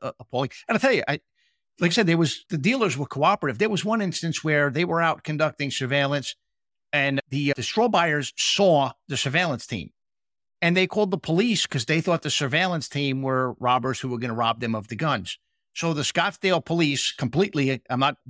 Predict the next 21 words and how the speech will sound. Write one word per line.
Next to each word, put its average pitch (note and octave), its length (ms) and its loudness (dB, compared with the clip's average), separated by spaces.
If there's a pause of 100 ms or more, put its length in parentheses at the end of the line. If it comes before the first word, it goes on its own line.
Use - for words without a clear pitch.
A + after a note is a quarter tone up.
(180)
besmirching D3 460 -2
them, C#3 140 2
they D3 140 2
were C3+ 200 -2
completely C#3 480 0
unaware A#2+ 600 2
of G#2+ 200 -6
this B2 260 -2
A B2+ 100 -4
T A#2+ 160 -4
F A#2+ 140 -4
case. E3+ 300 -2 (260)
Scottsdale G#3 480 -2
police E3 260 -2
show D#3 240 0
up D#3+ 140 0
at A2 80 -6
the - 60 -6
Scottsdale A#2+ 500 -2
Gun G#2+ 160 -2
Club, A2+ 300 -4